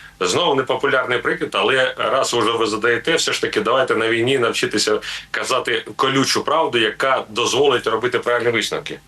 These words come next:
Ще в двадцять другому році ворог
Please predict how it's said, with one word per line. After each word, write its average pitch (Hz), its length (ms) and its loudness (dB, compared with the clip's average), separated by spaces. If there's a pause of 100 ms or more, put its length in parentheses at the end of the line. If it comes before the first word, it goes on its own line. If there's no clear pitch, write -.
(540)
Ще - 180 -2
в 123 80 0
двадцять 156 320 0
другому 151 320 2
році 123 340 2
ворог 120 480 0